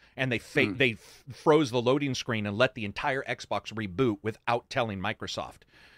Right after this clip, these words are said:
Speaker 1: There, and we just found that out. No one knew.
Speaker 2: <laughs> Wow.
Speaker 1: Yeah, they announced it. It was less than a couple months ago. They were like, "Here's a secret no one knows. Morrowind would crash. We just froze the s-,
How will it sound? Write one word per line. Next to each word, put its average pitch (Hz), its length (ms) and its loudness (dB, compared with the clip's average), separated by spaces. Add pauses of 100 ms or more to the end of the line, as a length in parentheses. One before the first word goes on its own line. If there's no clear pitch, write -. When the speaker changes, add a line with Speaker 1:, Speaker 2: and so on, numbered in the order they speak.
(160)
Speaker 1:
There, 139 200 2
and 147 200 0
we 151 80 0
just 170 200 0
found 151 220 4
that 131 100 6
out. 170 220 8
No 151 220 6
one 156 160 4
knew. 160 220 4
Speaker 2:
<laughs> 123 140 -8
Wow. 110 380 -2
Speaker 1:
Yeah, 175 240 10
they 165 140 6
announced 180 340 2
it. 180 120 -8
It 175 40 8
was 160 160 2
less 202 220 6
than 202 80 -6
a - 20 -10
couple 202 240 4
months 208 240 2
ago. 135 220 6
They 120 100 4
were 123 120 2
like, 127 200 4
"Here's 190 220 4
a 151 80 -4
secret - 420 -2
no 120 140 -2
one 117 180 -4
knows. 117 400 0 (760)
Morrowind 156 500 4
would 160 120 -6
crash. - 520 -2
We 139 160 0
just 147 240 -2
froze 156 440 2
the 147 40 -10
s-, - 200 -10